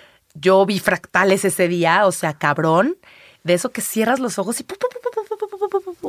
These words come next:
güey, o sea, chingón. Pero no suelo tener viajes tan visuales, ¿eh?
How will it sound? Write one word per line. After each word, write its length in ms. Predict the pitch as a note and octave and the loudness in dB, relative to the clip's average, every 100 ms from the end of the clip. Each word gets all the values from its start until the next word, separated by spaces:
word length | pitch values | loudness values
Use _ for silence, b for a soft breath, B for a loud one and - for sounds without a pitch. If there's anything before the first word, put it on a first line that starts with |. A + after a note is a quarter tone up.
| G3+ | -2
güey, 600 | G#3 G3+ F#3+ E3+ E3+ - | 2 4 4 2 -2 -6
o 80 | - | -6
sea, 480 | - F3+ F3 E3+ D#3+ b b b b b b - | 0 2 4 2 0 b b b b b b -6
chingón. 500 | A3 G#3 G#3 B3+ - - | -4 2 2 2 -2 -2
Pero 200 | B3 A#3+ | 0 2
no 240 | B3+ D4+ | 2 0
suelo 320 | - D#4 D#4 | 2 2 2
tener 380 | - A#3+ A3 A3+ | 0 0 0 0
viajes 280 | G#3+ - - | -2 -4 -6
tan 160 | G#3+ | -4
visuales, 600 | D3+ - F3 F3+ C3+ - | -4 -4 -4 -4 -4 -8
¿eh? 160 | E3 | -10